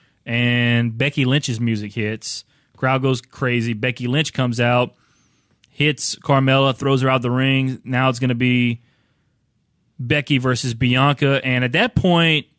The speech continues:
you know, if I was watching live, I'd have been like, "Oh, hell yeah, let's go." Like, I'm pumped about this. Becky defeats her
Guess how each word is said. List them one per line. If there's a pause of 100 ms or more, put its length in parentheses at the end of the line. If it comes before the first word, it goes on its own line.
you
know,
if
I
was
watching
live,
I'd
have
been
like,
"Oh,
hell
yeah,
let's
go."
Like, (460)
I'm
pumped
about
this. (840)
Becky
defeats
her